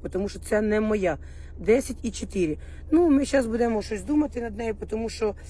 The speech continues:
е, ви знаєте, все безнаказане, нічого не буває. А ще хочу сказати, що людина, яка таке пише:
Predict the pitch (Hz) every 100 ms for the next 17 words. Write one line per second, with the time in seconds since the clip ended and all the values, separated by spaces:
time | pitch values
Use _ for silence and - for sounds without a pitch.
0 | - - - - 202 196 190 190 185 185
1 | 170 196 220 262 277 262 - 247 247 226
2 | 226 240 226 220 208 208 233 214 214 208
3 | 190 180 180 202 226 - - - - -
4 | - - 208 190 - 262 - 240 220 226
5 | 196 - 220 196 185 254 233 185 - -
6 | - 175 180 208 202 185 - 247 - 175